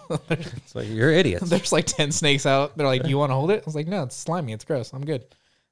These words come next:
Speaker 1: It's like, I don't wanna
Speaker 2: Yeah.
Speaker 1: touch that shit.
Speaker 2: Like, y-, you see that thing? Yeah, those are called fangs, bro.
Speaker 1: Yeah. Or it was like a, had reptiles there too, and all, all of 'em.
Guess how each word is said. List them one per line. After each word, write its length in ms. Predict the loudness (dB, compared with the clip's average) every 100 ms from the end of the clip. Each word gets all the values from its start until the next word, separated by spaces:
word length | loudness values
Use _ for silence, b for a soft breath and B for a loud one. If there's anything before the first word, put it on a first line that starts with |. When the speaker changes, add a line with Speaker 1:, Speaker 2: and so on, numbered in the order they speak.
| _
Speaker 1:
It's 40 |
like, 100 | -6
I 20 | -2
don't 80 |
wanna 120 | -2 -4
Speaker 2:
Yeah. 40 |
Speaker 1:
touch 280 | -4 -6 -6
that 140 | -10
shit. 300 | -8 -8 -4
Speaker 2:
Like, 160 | -4 -4
y-, 140 | -10
you 160 | -8 -6
see 140 | 2
that 160 | 2 2
thing? 180 | 0 -4 -8
Yeah, 120 | -8 -2
those 220 | -2 -2
are 40 |
called 200 | -6 -6
fangs, 600 | -6 2 4 6 2 -4
bro. 180 | -2 0
Speaker 1:
Yeah. 140 | 0 -4 -14 _ _ _ _ 0
Or 260 | 4 6
it 80 | 6
was 100 | 6
like 140 | 4 2
a, 240 | 0 -4 -4
had 180 | 0 0
reptiles 440 | 0 0 0 -2 -2
there 100 | -4
too, 220 | -4 -4
and 80 | -4
all, 180 | -8 -10 -14
all 240 | -10 -6 -4
of 60 |
'em. 120 | -4